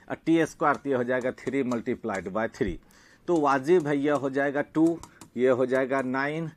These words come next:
ये हो जाएगा एटीन। तो ये हो गया, अ, बच्चों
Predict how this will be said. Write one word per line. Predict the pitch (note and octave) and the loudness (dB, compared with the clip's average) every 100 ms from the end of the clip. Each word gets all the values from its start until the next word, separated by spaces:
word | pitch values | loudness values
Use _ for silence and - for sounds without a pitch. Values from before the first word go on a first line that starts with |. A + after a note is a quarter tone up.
| - | -10
ये | A#2 B2+ | -4 -2
हो | A2+ A2+ | -2 -2
जाएगा | G#2 G2+ G#2+ A#2 - _ | -4 -4 -2 -4 -4 _
एटीन। | C3 C3+ C#3 B2+ D3 - - _ | -4 -2 -2 -2 -6 -14 -20 _
तो | E3+ | 2
ये | F3+ | 4
हो | E3 D#3+ | 4 2
गया, | D3 D3 E3 - - - - | 4 2 2 -6 -20 -18 -6
अ, | A2 | -4
बच्चों | A2+ C3 - D3 E3 | -2 -4 0 0 0